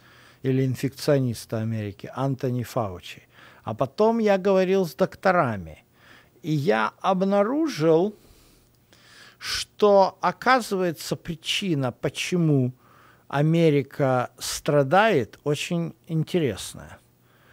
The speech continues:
Э, вирус ковид девятнадцать, он не является убийцей. Это не причина смерти. Именно поэтому,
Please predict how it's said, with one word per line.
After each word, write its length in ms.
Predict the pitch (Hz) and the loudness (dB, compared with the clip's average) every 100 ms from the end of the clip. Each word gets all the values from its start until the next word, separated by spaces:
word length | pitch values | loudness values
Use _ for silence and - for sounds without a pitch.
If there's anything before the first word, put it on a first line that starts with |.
| - - _ _ - | -20 -20 _ _ -2
Э, 500 | 151 156 151 147 139 | 2 4 4 4 2
вирус 520 | 180 269 247 - - | 2 2 2 2 -4
ковид 500 | - 202 185 156 139 | 2 6 6 6 0
девятнадцать, 1120 | 117 147 156 151 156 135 113 - 104 92 - - _ _ _ _ _ _ _ _ _ _ _ _ _ | 0 0 0 -2 -2 -2 -2 -8 -12 -12 -16 -20 _ _ _ _ _ _ _ _ _ _ _ _ _
он 280 | 156 185 202 | 2 4 4
не 120 | 208 | 2
является 640 | 226 226 170 123 - - 127 | 2 4 4 2 -2 -6 -4
убийцей. 760 | 135 135 104 - - 62 - - _ _ _ _ _ _ _ _ | -2 -2 -4 -6 -14 -16 -20 -20 _ _ _ _ _ _ _ _
Это 240 | 135 - | -6 -2
не 140 | 180 190 | 0 0
причина 540 | - 190 - 185 139 | -4 -6 -4 -2 -2
смерти. 680 | 117 - 131 101 - - - _ _ - | -4 -6 -6 -6 -10 -20 -20 _ _ -4
Именно 360 | 165 170 180 180 | 2 4 6 4
поэтому, 760 | - 185 180 165 156 147 135 | 4 6 6 4 0 2 -2